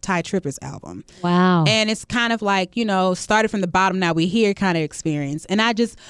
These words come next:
Speaker 1: humbly was just there working on stuff. But how that album came out was basically me being sick and tired of being at a place that I was working, like, a plus of ten, twelve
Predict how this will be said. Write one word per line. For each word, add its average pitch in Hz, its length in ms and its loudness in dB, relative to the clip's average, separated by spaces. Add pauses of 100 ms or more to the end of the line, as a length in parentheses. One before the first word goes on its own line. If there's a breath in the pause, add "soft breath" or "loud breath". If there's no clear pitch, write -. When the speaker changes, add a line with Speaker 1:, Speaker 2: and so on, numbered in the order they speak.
(100)
Speaker 1:
humbly 269 420 2
was 220 160 2
just 226 200 -4
there 202 360 2
working 180 380 0
on 170 140 0
stuff. 160 400 -4
But 185 100 0
how 254 200 2
that 269 180 -2
album 233 280 0
came 254 280 0
out 262 340 -4
was 180 160 -2
basically 208 480 0
me 190 160 -2
being 175 300 -2
sick 226 200 -2
and 233 120 -4
tired 160 480 -2 (480 loud breath)
of 160 520 2
being 202 320 0
at 202 120 0
a 202 40 -2
place 139 540 -6 (340 soft breath)
that 156 120 0
I 165 160 2
was 151 340 -4
working, 156 800 -2 (120)
like, 135 300 -10 (140)
a 151 60 -6
plus - 680 -4
of 147 180 -8
ten, 175 640 0
twelve 180 320 0